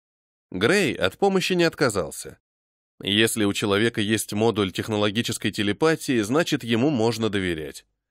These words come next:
Таковы негласные правила. Но все равно непонятно, что он тут делает,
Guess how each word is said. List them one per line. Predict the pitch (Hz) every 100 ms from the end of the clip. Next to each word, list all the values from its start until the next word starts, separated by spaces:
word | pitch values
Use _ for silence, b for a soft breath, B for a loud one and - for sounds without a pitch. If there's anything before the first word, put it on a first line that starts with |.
| _ _
Таковы | - 160 165 196
негласные | 202 135 104 95 104 101
правила. | 98 78 69 - _ _ _ _ _ _ _
Но | 98 107
все | - 151
равно | 170 196
непонятно, | 190 196 196 - - - _ _ _ _
что | - 139
он | 208
тут | 240 185
делает, | 147 90 69 -